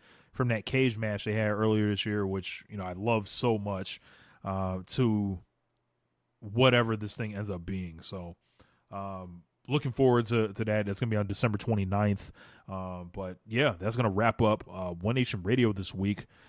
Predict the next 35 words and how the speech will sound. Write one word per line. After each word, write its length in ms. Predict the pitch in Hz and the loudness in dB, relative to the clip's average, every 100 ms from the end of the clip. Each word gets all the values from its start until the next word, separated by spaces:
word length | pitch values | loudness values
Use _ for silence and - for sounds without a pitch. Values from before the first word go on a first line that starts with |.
| - | -20
So, 360 | - - 104 98 | -12 -6 -4 -4
um, 240 | 92 95 | -6 -8
as 160 | 104 117 | -8 -6
I 140 | 113 | -6
mentioned, 540 | 101 98 135 143 139 135 _ - | -6 -6 -2 -2 -4 -8 _ -8
F 140 | 123 | 0
O 120 | 135 | 2
H 160 | 123 113 | 2 2
draft, 460 | 123 127 131 127 - _ | 4 4 4 0 -10 _
um, 180 | 113 113 | -6 -4
coming, 440 | - 135 127 127 - - - - - - - - - - - | 0 0 -2 -6 -12 -20 -20 -20 -20 -20 -20 -20 -20 -20 -12
uh, 240 | 110 107 98 | -6 -4 -2
soon. 500 | - 143 135 135 113 | 4 4 4 2 0
Make 160 | 120 127 | 0 0
sure 120 | 123 | -2
you 40 | |
check 180 | - 127 | 0 0
out 120 | 110 | 2
all 160 | 104 117 | 2 4
the 100 | 117 | 4
other 140 | 113 | 4
shows 520 | - 143 127 131 123 | 2 6 8 6 4
on 80 | 101 | 0
the 80 | 101 | -2
Social 380 | - 127 - 135 | 0 0 2 0
Suplex 220 | 127 - | 0 0
Podcast 480 | 131 123 - 120 - | 2 2 2 0 0
Network. 500 | 123 113 123 120 - - - | -2 4 4 4 -4 -20 -6
All 160 | - 117 | 2 4
Things 240 | 127 120 | 4 0
Elite 280 | 107 104 131 | 2 2 0
with 100 | 95 | -2
Floyd 320 | - 113 95 | 0 2 2
Johnson. 560 | 90 120 123 - 120 113 - - - - - | 2 2 4 2 0 0 -8 -20 -20 -20 -10
Um, 540 | 92 85 82 80 80 | -8 -6 -8 -12 -16